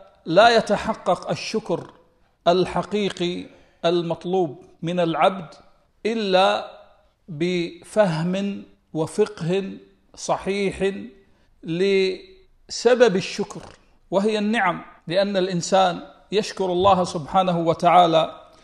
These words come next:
على هذه النعم التي أعطاه إياها. لذلك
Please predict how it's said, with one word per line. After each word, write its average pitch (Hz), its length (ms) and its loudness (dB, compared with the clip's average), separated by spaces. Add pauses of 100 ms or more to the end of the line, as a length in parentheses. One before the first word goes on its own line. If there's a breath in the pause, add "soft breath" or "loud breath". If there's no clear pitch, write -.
(160 soft breath)
على 180 200 8
هذه 190 640 4 (440)
النعم 196 540 -4 (500)
التي 185 440 2
أعطاه 180 520 6
إياها. 175 440 4 (420 soft breath)
لذلك 202 800 6